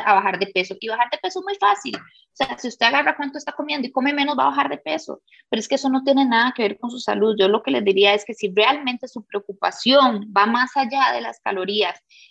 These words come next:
y su preocupación es su salud, su calidad de vida, su forma, no solo salud física, su forma de relacionarse con los alimentos, su forma de relacionarse con, socialmente, vaya a donde profesionales, porque hoy en día cualquiera tiene a mano llegar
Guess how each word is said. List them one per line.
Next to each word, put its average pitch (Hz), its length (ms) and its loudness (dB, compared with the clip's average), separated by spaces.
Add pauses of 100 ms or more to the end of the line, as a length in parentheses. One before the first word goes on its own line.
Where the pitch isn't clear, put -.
y 226 240 -6
su 220 100 -16
preocupación 208 500 -6
es 233 160 -8
su 254 200 -6
salud, 196 560 4 (160)
su - 180 -10
calidad 190 460 4
de 202 120 4
vida, 208 520 2
su 208 160 -12
forma, 226 440 -2 (240)
no 208 240 -4
solo 285 220 -4
salud 214 340 0
física, 247 440 -8
su 190 120 -12
forma 202 280 -2
de 254 60 2
relacionarse 202 580 -4
con 240 100 -6
los 233 120 -6
alimentos, 202 600 -2 (260)
su - 120 -6
forma 220 260 0
de 254 60 2
relacionarse 190 640 -4
con, - 260 -2
socialmente, 214 1160 -2 (280)
vaya 208 440 0
a 220 60 -4
donde 208 180 -8
profesionales, 185 840 -6
porque - 400 -4 (320)
hoy 226 200 4
en 247 140 2
día 254 320 2
cualquiera 240 760 -2
tiene 202 180 -4
a 226 100 -4
mano 226 500 -2
llegar 185 460 -2